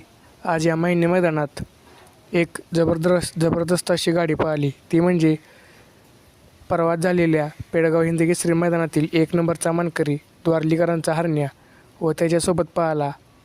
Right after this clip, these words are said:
स्पीडचं रॉकेट म्हणजेच घोटकरांचा सर्जा. ही गाडी आज मायनी मैदानात गटाला पळाली व मंडळी, सुट्टा निकाल घेतला.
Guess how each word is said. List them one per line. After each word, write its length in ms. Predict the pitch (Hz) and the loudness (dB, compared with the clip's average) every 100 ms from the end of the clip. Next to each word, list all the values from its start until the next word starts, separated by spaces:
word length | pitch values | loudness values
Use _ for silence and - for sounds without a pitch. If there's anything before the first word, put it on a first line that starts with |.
| _ _ _ _ - | _ _ _ _ -12
स्पीडचं 580 | - - 175 170 160 180 | -8 -2 0 0 0 0
रॉकेट 420 | 175 - 156 - - | 0 0 -4 -4 -2
म्हणजेच 420 | 170 160 156 - | 0 2 0 -2
घोटकरांचा 680 | 170 170 - 165 170 156 160 | -2 -2 -2 -2 -2 -2 -2
सर्जा. 360 | 175 160 151 135 - - - _ - | -2 0 -2 -4 -12 -20 -20 _ -4
ही 140 | 170 | 0
गाडी 260 | 185 185 165 | 0 2 2
आज 260 | 160 147 - - _ - - - | 0 -4 -12 -20 _ -20 -16 -4
मायनी 260 | 175 170 170 | 0 2 2
मैदानात 480 | 180 170 160 160 | 2 2 0 -4
गटाला 380 | 175 165 165 165 | -4 -4 0 0
पळाली 440 | 165 170 160 147 139 - | 0 0 0 -2 -4 -4
व 100 | 165 | -2
मंडळी, 340 | 180 175 165 165 _ - - _ | 0 2 0 -2 _ -20 -20 _
सुट्टा 340 | - 175 - 165 | -4 -4 -2 -2
निकाल 280 | 165 170 | -2 0
घेतला. 360 | 165 175 175 143 | -2 0 0 -2